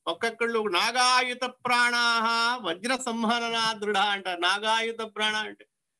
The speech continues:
పదివేల ఏనుగుల బలం కలిగినటువంటి వాళ్ళు వాళ్ళందరూ కూడా. అటువంటి బలశాలులతో,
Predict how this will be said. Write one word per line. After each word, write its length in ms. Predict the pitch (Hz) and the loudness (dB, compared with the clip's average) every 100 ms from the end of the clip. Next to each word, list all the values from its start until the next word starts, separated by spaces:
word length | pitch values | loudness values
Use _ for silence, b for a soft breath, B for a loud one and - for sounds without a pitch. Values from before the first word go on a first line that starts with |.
| _ _ | _ _
పదివేల 460 | 156 208 240 240 233 | -2 0 2 2 0
ఏనుగుల 540 | 226 226 226 220 214 | 0 0 -2 -2 -4
బలం 340 | 208 214 262 269 | 0 0 0 0
కలిగినటువంటి 760 | 254 247 240 233 226 220 208 | -2 0 -2 -2 -2 -2 -2
వాళ్ళు 340 | 208 208 240 214 | 0 0 0 -4
వాళ్ళందరూ 540 | 185 180 175 185 185 | -4 -4 -6 -6 -6
కూడా. 200 | 165 - - _ _ _ _ _ _ _ _ _ _ _ _ _ - | -6 -6 -8 _ _ _ _ _ _ _ _ _ _ _ _ _ 0
అటువంటి 440 | 185 247 247 233 | 2 2 0 -2
బలశాలులతో, 1200 | 202 196 262 262 277 269 254 247 254 240 254 269 | 0 0 2 2 2 0 -2 -2 0 2 2 0